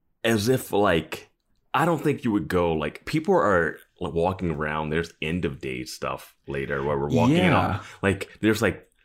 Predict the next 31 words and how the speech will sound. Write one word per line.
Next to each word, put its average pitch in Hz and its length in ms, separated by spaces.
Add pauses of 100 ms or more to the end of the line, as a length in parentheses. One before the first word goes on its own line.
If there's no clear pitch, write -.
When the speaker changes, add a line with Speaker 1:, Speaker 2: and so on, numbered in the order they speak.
(540)
Speaker 1:
this 85 280
religious, 85 600
like, 73 300
revelations 71 840
and 71 100
a 69 60
guy, 73 240
like, 69 240
reading 71 420
from 71 140
the 67 80
Bible, 69 500 (280)
which 110 220
I 113 100
don't 139 160
even 104 160
understand 78 440
that 64 120
scene 78 240
the 67 60
more 69 200
I 69 40
think 76 240
about 87 240
it, - 60
because 69 240
you 71 60
can't 78 260
hear 76 180
someone 69 360
reading, 87 400